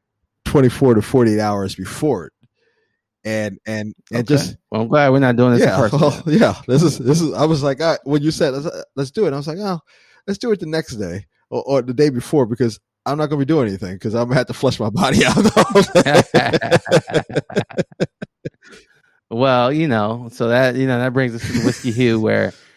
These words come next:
Speaker 2: you know, we, you know, talk business, tech, culture, and, you know, w-, we're gonna dive into it. And before we do so, we're gonna, uh, uh, talk about our whiskey of the day and something that's, you know, come to my attention recently, and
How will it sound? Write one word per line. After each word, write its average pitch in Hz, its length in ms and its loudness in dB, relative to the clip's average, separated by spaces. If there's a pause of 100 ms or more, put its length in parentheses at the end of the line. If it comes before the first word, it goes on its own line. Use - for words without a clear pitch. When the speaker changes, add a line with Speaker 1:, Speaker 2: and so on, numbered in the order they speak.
(220)
Speaker 2:
you 113 100 -6
know, 98 260 -4
we, 117 360 0
you 107 440 -12
know, 101 300 -12
talk 104 240 -2
business, 107 460 -4
tech, 104 280 -6
culture, 98 520 -6
and, 98 360 -10
you 104 60 -10
know, 95 180 -10 (180)
w-, 110 180 -14
we're 113 80 -10
gonna 117 180 -6
dive 110 320 -2
into 107 360 -6
it. 110 140 -2
And 104 280 -4 (340)
before 110 220 -2
we 107 80 2
do 113 160 0
so, 104 300 0
we're 107 180 -4
gonna, 117 180 0
uh, 95 720 -2
uh, 90 160 -8
talk 110 220 -6
about 104 160 -2
our 104 100 -2
whiskey 107 300 -4
of 95 60 -4
the 98 60 -6
day 95 280 -6
and - 80 -14
something 123 280 -2
that's, - 360 -2 (400)
you 127 80 0
know, 107 260 4
come 131 260 -4
to 120 60 -4
my 113 160 0
attention 107 380 -2
recently, 104 600 -4
and 95 300 -10